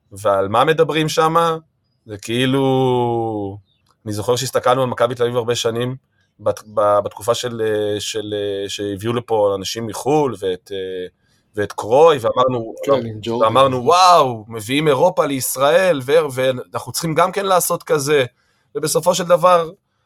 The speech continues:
Speaker 1: אנחנו עושים בית ספר לכדורגל תוצרת כחול לבן כבר, אה, שלוש שנים, בלי שום, אה, אה, דמות, אה, זרה כזאת או אחרת.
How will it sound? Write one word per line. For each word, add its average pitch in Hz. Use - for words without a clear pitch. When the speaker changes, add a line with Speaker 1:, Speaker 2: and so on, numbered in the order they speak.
Speaker 1:
אנחנו 135
עושים 147
בית 151
ספר 156
לכדורגל 143
תוצרת 143
כחול 143
לבן 139
כבר, 113
אה, 110
שלוש 120
שנים, 131
בלי 120
שום, 123
אה, 120
אה, 113
דמות, 120
אה, 120
זרה 110
כזאת 104
או 98
אחרת. 90